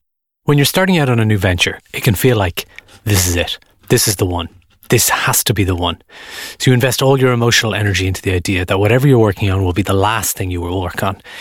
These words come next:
even if it's your first foray into business building. Because we think that this is the one, we must therefore make it perfect. And as we all know, perfect is the enemy of the done.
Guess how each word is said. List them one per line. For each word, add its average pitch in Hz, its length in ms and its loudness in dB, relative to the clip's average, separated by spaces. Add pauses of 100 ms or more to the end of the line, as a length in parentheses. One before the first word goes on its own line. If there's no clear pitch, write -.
(240)
even 160 200 2
if 123 120 0
it's - 140 -2
your 139 140 -4
first - 360 0
foray 101 360 2
into 90 160 -2
business 92 360 -2
building. 87 360 -6 (840)
Because 151 480 2
we 151 80 0
think 120 240 0
that 92 140 -6
this 101 180 0
is 90 140 -4
the 98 120 0
one, 92 400 0 (500)
we 117 140 4
must 113 160 2
therefore 120 320 0
make 101 220 -4
it - 160 -12
perfect. - 480 -8 (240)
And 117 100 0
as 98 80 2
we 110 100 4
all 123 140 2
know, 95 280 -2 (300)
perfect - 380 -4
is 92 80 -4
the 90 120 -2
enemy 87 240 -2
of 82 120 -8
the - 80 -16
done. 85 260 -6